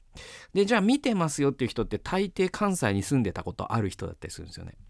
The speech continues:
で、聞いてみたら「もうめちゃくちゃ見てますわ」みたいになって。で、今もうティ-、ティーバーで、その先週のやつを毎回見てるみたいな話になって。で、なんか、あの、ね、あの、澤部さんと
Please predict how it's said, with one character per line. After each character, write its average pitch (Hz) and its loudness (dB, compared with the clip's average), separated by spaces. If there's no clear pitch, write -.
で、 226 2
聞 226 0
い 196 0
て 202 4
み 190 2
た 143 4
ら 117 6
「も 117 8
う 107 6
め 107 4
ち - 0
ゃ 120 0
く - -12
ち - -6
ゃ 120 0
見 117 0
て 110 -4
ま 95 -4
す - -12
わ」 87 -8
み 82 -10
た 82 -12
い - -12
に 85 -10
な 85 -8
っ 82 -12
て。 - -20
で、 120 2
今 143 8
も 104 2
う - -4
テ 175 0
ィ-、 - -2
テ - -2
ィ 202 4
ー - 2
バ 90 0
ー - -6
で、 87 -8
そ - -8
の 95 -4
先 165 0
週 170 -2
の 165 2
や 151 2
つ 101 -4
を - -4
毎 92 -4
回 95 -2
見 95 2
て - -12
る - -12
み - -14
た - -14
い - -12
な - -14
話 - -14
に - -18
な - -20
っ - -20
て。 - -20
で、 139 8
な 123 8
ん 107 2
か、 87 -2
あ 98 -2
の、 85 -6
ね、 123 2
あ 98 -6
の、 85 -6
澤 85 0
部 82 -8
さ - -8
ん 76 -10
と 76 -14